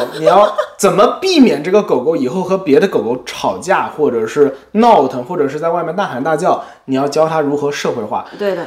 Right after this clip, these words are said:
Speaker 1: 为什么我要说这个呢？因为一般狗狗它接受的训练里面都有如何服从主人的命令这一项。
Speaker 2: 嗯。
Speaker 1: 这个更像是咱们学校里会教的东西，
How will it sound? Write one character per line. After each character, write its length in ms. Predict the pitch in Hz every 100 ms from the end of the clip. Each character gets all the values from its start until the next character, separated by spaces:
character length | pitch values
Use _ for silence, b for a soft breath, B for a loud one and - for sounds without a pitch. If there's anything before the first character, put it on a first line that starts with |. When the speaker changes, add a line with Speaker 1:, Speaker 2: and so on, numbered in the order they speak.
| -
Speaker 1:
为 100 | 269
什 100 | 233
么 60 | 202
我 80 | 107
要 80 | 123
说 200 | - 226
这 200 | 240 196
个 80 |
呢？ 100 | 127 156
因 120 | 185
为 80 | 220
一 100 | 214
般 260 | 233 254 214
狗 120 | 131
狗 320 | 95 98 - -
它 140 | 160
接 160 | 165 190
受 100 | 165
的 80 |
训 220 | - 220 180
练 100 | 131
里 60 |
面 160 | 101 -
都 200 | 220 247
有 160 | 156 98
如 200 | 120 170
何 160 | 160
服 220 | 156 - 165
从 220 | 170 180
主 160 | 117
人 60 | 95
的 40 | 135
命 160 | 196
令 140 | 135 87
这 80 |
一 100 | 73
项。 160 | - - _ _
Speaker 2:
嗯。 400 | - 190 175 147
Speaker 1:
这 140 | - 294
个 80 | 165
更 180 | 156
像 140 | 143 135
是 80 | 127
咱 140 | 117
们 100 | 143
学 140 | -
校 60 | 117
里 80 | 107
会 120 | 104
教 160 | 131 156
的 80 |
东 180 | 98 -
西， 160 | -